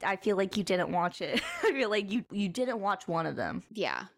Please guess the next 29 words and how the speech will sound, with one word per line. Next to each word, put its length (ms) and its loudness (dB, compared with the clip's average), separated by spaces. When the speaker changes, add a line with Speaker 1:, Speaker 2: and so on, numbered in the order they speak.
Speaker 2:
And 100 -2
even 220 0
if 120 -4
they 120 0
were, 400 2
like, 260 -4
using 380 0
caricatures 560 -2
that 100 0
are 60 0
seen 260 0
in 100 -2
other 400 -4
high 100 -2
school 180 -6
movies, 420 -4
I 80 -4
don't 160 -8
think 180 -2
they 120 0
did 120 0
a 60 -2
worse 260 0
job 220 -2
at 140 -2
them. 160 2
I 100 2
think 320 -4
they 160 0